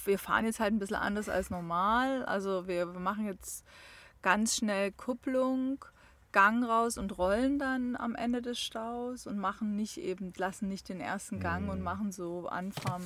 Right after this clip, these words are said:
Speaker 1: und Stoppen. Genau, also wir fahren jetzt halt ein bisschen anders und es geht auch. Ich finde, wenn man da drauf achtet, ist es weniger, weniger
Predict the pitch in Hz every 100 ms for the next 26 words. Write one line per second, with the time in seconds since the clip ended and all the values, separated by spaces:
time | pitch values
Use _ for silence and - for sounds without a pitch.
0 | 175 - - - 208 220 269 262 285 -
1 | - - - - - - - - 175 165
2 | 170 - - 185 190 185 170 - - -
3 | - - 226 190 190 190 196 208 196 190
4 | - - 190 196 196 - - 190 - 175
5 | 185 - 233 220 214 208 202 - - -
6 | 190 - 185 - 175 233 - 240 - -
7 | - - - 190 214 - 185 196 214 -
8 | - - - 185 185 196 165 170